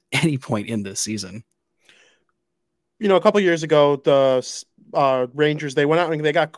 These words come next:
Speaker 2: Marcus Semien and Corey Seager in the same offseason. And they spent a lot of money in order to bring in guys like that. And they're both typically shortstops. They move one over to second base. You got a Seager, Semien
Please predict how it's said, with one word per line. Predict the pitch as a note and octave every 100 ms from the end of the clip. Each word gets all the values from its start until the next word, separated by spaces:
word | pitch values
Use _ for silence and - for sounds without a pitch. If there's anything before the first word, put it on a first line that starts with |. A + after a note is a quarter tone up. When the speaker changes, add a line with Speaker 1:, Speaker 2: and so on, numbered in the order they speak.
| -
Speaker 2:
Marcus | E3+ G3+ F3+
Semien | F3+ E3 D#3
and | C#3+
Corey | D3 C#3
Seager | B2+ C3 B2+
in | A#2+
the | A#2+
same | C#3 B2
offseason. | A#2 A2 - G#2 F#2+ _ _ _ _
And | C#3+ C#3 C3 B2+ B2 A#2+ - D3+
they | C#3+
spent | - D#3+
a | C3+
lot | C3+ C#3+
of | C3
money | C#3 C#3 A2 G#2 _ _ -
in | C#3+
order | C3+ B2
to | B2
bring | C#3 C#3
in | C3+
guys | B2+ A#2 A#2
like | A#2+ A2
that. | B2 B2
And | B2+ A#2+ - _ -
they're | D3
both | C3 F#3+ F3+
typically | F#3+ F3+ E3 E3+
shortstops. | D#3+ E3+ E3 F3 E3
They | D#3+
move | D3 D#3+ D3
one | D3+
over | D#3 D3+ D3+
to |
second | C#3 D#3 D#3 C#3+
base. | C#3+ D3 C#3+
You | C3+
got | C#3
a | C3
Seager, | - D#3 D3 D3
Semien | - D3 C#3+ C#3 C3